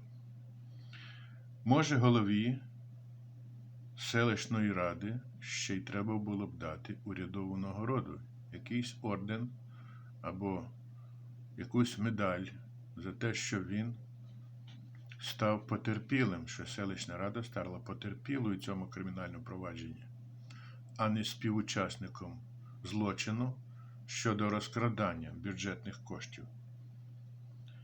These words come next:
Отже, я сподіваюсь, та не сподіваюсь, я вже бачу, що розвиток подій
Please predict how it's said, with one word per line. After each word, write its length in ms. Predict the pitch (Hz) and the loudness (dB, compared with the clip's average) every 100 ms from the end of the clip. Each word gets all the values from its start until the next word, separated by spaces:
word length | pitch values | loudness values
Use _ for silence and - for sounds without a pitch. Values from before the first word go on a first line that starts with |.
| - - - - | -14 -14 -12 4
Отже, 520 | 120 120 117 131 131 - - - - - - - - - - - | 8 8 8 4 2 -4 -12 -16 -16 -16 -16 -16 -16 -16 -14 -6
я 340 | - 107 101 92 - | 2 6 6 2 -6
сподіваюсь, 1000 | - - 104 90 90 92 113 107 87 - - - - - - - - - | -8 -2 -2 0 0 2 2 2 0 -6 -10 -14 -14 -14 -16 -16 -16 -8
та 100 | - | 2
не 100 | 120 | 2
сподіваюсь, 760 | 98 - 92 92 110 101 92 - | 2 0 -2 2 2 2 0 -6
я 80 | 92 | -6
вже 220 | 87 104 | -2 0
бачу, 400 | 104 90 80 - | 0 0 -2 -6
що 340 | - - 92 82 - - - - | -6 -4 -4 -4 -10 -14 -14 0
розвиток 640 | 107 120 113 107 101 101 | 8 8 8 4 0 -2
подій 580 | - 95 90 107 117 - | 0 0 2 2 2 -4